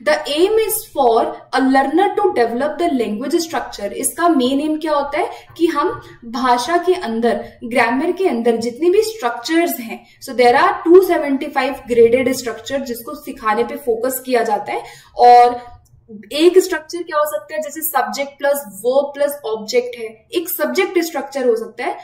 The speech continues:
जिसको सिखाने पे, form पे, rule पे बहुत focus किया जाता है। तो there are some keywords, जैसे कि rule है, theory है, form है, structure है,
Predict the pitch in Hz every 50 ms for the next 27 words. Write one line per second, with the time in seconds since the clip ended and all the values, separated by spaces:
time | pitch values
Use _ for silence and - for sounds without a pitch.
0 | - _ _ 214 214 277 - - 440 440 440 - - - 311 269 - - 269 262
1 | 262 277 302 302 302 285 277 277 277 - 277 269 269 285 277 277 277 - - 285
2 | 285 269 240 254 269 320 330 320 320 294 - 240 233 214 240 269 294 - - 240
3 | 220 220 220 - - - 214 196 190 190 190 190 - - - - 277 247 269 277
4 | 294 330 359 359 - 403 403 392 - 311 311 311 311 254 226 202 - - - -
5 | 220 220 - 254 254 - 269 277 277 226 254 269 285 285 277 277 262 262 262 262
6 | 254 - - 254 240 240 269 277 285 269 254 247 247 247 - 254 240 247 269 269
7 | 269 254 254 240 233 233 - - 240 233 - - - 294 285 277 262 240 233 233